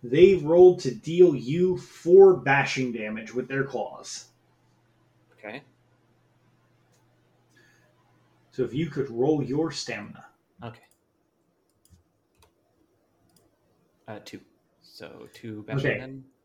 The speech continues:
Speaker 1: So you take two bashing, which is, like, the equivalent of, like, one lethal or whatever.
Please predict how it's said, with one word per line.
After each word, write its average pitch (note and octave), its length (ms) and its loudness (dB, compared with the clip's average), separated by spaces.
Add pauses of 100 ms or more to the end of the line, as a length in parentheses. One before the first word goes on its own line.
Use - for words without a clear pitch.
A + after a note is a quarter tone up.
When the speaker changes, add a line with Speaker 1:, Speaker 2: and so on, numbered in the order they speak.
(140)
Speaker 1:
So - 140 -8
you C3+ 180 -2
take C#3 300 0
two G3 220 4
bashing, F3+ 680 4
which C#3 240 0
is, B2+ 840 0
like, C#3 420 -2 (720)
the C3 360 -2
equivalent C#3 800 0
of, B2+ 280 -6
like, B2+ 240 -2
one B2 260 -8
lethal C3 520 -2 (480)
or A2+ 280 -10
whatever. A2 440 -10